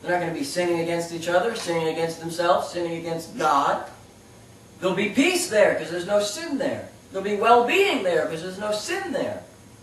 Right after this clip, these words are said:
It's beautiful. And that's what, you know, that's what the will of God is, not merely for heaven, but for everything.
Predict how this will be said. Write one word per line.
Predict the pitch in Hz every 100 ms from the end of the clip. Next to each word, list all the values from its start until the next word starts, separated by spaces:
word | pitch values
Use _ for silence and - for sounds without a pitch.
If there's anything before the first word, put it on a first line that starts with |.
| - - - - - - - - - - -
It's | -
beautiful. | 262 339 - - - - - - - - - - - - - - - -
And | 208
that's | 208 208
what, | 202 - - 139 -
you | 180
know, | 170 165
that's | 175 175 -
what | 185
the | 180
will | 170 185
of | 180 180
God | 170 165 170
is, | -
not | 180 175 165
merely | 165 160
for | 160 143
heaven, | 156 196 202
but | 208
for | 214 240
everything. | 262 185 151 139 117 98